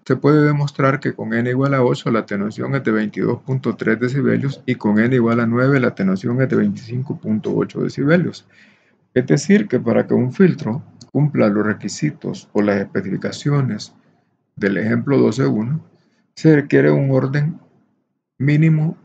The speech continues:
igual a nueve. En este caso, pues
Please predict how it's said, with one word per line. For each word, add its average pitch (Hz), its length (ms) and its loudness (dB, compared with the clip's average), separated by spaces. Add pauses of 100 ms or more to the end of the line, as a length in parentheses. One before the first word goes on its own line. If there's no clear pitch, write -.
(140)
igual 117 320 0
a 113 60 0
nueve. 92 500 -4 (4000)
En 123 140 -2
este 135 260 0
caso, 151 340 0 (1900)
pues - 320 -8